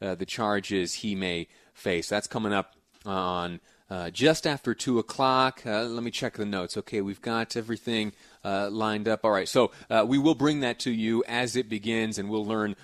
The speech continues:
more about the charges and the arrests, certainly, uh, which have come about as a result of the burning of that police car in the streets of Salt Lake City. Do you remember that image? I-, it's kinda seared into my mind because, for the most part, when you see that type of stuff, it's in movies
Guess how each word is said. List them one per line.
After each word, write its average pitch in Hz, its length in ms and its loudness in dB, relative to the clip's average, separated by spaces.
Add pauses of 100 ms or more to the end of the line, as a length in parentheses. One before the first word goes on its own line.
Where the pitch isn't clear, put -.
(140)
more 110 180 2
about 104 200 0
the 98 80 -4
charges 101 640 -2
and 92 160 -6
the 95 100 -2
arrests, 110 380 0
certainly, 98 460 0 (340)
uh, 92 220 -2
which 98 240 -4
have 98 260 -4
come 101 220 -4
about 92 360 0
as 92 120 -10
a 90 40 -6
result 92 460 -2
of 85 160 -8
the 90 60 -4
burning 117 400 -4
of 110 60 -10
that 113 180 -6
police 104 340 -6
car 78 380 -8 (520)
in 98 60 -10
the 90 80 -8
streets - 320 -6
of 95 60 -6
Salt 95 260 -4
Lake 92 160 -6
City. 95 240 -4
Do 98 60 -8
you 127 80 -4
remember 208 160 2
that 208 140 2
image? 190 420 -2 (280)
I-, 143 120 0
it's 143 180 -6
kinda 220 240 0
seared 160 440 2
into 117 240 -2
my 110 320 0
mind 104 480 0
because, 127 340 -2 (440)
for - 80 -6
the 165 40 -2
most 262 240 0
part, 107 220 2
when 120 140 -2
you 117 100 -2
see - 300 -4
that 87 200 -4
type 92 220 -10
of 87 80 -8
stuff, - 280 -6
it's - 180 -2
in 110 180 -2
movies 135 560 0